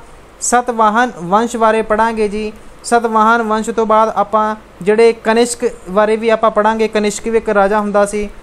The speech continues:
ਜਿਹਦੇ ਵਿੱਚ ਆਪਾਂ, ਅ, ਹੋਰ ਵੀ ਜਿਹੜੇ ਸਾਊਥ ਇੰਡੀਆ ਦੇ ਵਿੱਚ ਜਿਹੜੇ ਤੁਹਾਨੂੰ ਰਾਜਾ ਵਗੈਰਾ ਵੇਖਣ ਨੂੰ ਮਿਲਦੇ ਨੇ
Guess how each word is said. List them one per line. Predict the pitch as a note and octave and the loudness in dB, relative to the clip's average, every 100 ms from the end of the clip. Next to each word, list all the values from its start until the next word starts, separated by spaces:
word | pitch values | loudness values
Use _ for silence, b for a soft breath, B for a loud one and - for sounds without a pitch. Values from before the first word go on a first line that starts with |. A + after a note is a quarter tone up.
| - E3+ | -14 -6
ਜਿਹਦੇ | G3+ | -2
ਵਿੱਚ | A3 G#3+ | -2 0
ਆਪਾਂ, | G#3 G#3+ G#3+ A3 | -2 -2 -4 -4
ਅ, | - - - - | -12 -20 -14 -2
ਹੋਰ | G3+ F#3+ G#3 | 0 2 2
ਵੀ | G#3+ A#3+ | 0 0
ਜਿਹੜੇ | A3+ A#3 | 2 4
ਸਾਊਥ | A#3 G#3+ A3+ | 4 2 0
ਇੰਡੀਆ | G3+ G#3 A3 A3+ | -6 -4 -2 0
ਦੇ | A3 | 0
ਵਿੱਚ | G#3 G#3 | -2 -4
ਜਿਹੜੇ | G3 G#3 | -4 -4
ਤੁਹਾਨੂੰ | G#3+ G3+ G3 G#3 F#3+ | -2 -4 -4 -6 -2
ਰਾਜਾ | F#3 F#3 G#3 G#3 | 0 2 0 -2
ਵਗੈਰਾ | F3 F3+ F#3+ G#3 | -4 -6 -2 -2
ਵੇਖਣ | F#3+ F#3 G3+ | -2 -6 -6
ਨੂੰ | G3+ | -4
ਮਿਲਦੇ | F#3 G3 | -4 -4
ਨੇ | G3 | -6